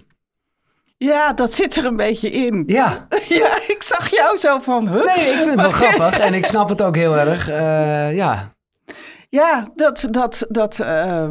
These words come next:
Speaker 1: dat gaat zonder erg eigenlijk.
Speaker 2: Ja, nou, oké.
Speaker 1: Het voelt een beetje gek om mezelf alleen nog maar schrijfster te noemen, omdat dat actrice zijn zo'n enorm groot deel van mijn leven is.
Speaker 2: Ja.
Speaker 1: En, en dat heeft ook natuurlijk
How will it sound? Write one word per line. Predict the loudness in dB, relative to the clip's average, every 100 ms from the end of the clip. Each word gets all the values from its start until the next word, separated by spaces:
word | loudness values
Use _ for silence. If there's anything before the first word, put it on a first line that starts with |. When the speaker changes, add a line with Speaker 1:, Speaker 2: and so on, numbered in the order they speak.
| -8 -6
Speaker 1:
dat | -6 -2
gaat | -4 -2
zonder | -2 0
erg | 0 0 0 -2
eigenlijk. | -4 -4 -2 0
Speaker 2:
Ja, | 0 0
nou, | -6 -6
oké. | -6 -6
Speaker 1:
Het | -4
voelt | -2 0
een | 0
beetje | 0 0
gek | 0 0 0
om | 0 0
mezelf | 0 -2 0
alleen | 0 0 0
nog | 0
maar | 0 2 0
schrijfster | -2 0 0 -2 -8
te | -6 -2
noemen, | 0 0 -2
omdat | -2 -2 -2 -2
dat | -6 -6
actrice | -10 -6 -6 -4 -6
zijn | -4 -4 -2 -2 -2 -2
zo'n | -2 0 0 -2
enorm | -4 -4 -2 -2 -4
groot | -6 -6 -4
deel | -4 -6
van | -6 -4
mijn | -2 0
leven | 0 0 -2 -6
is. | -8 -8 -6
Speaker 2:
Ja. | -6 -8 -16 -16 -16 -18 -16 -2
Speaker 1:
En, | 2 2 2 0 -4 _
en | -2 0
dat | 0 -2
heeft | -2 -2 -6 -2
ook | 0 0 -2 -4
natuurlijk | -4 -2 -4 -2 -4 -6